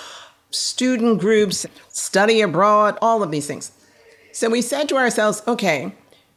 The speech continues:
so you can't have those experiences in real time anymore.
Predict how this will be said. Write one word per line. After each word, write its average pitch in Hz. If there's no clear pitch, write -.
so 240
you 226
can't 285
have 247
those 214
experiences 165
in 165
real 165
time 139
anymore. 104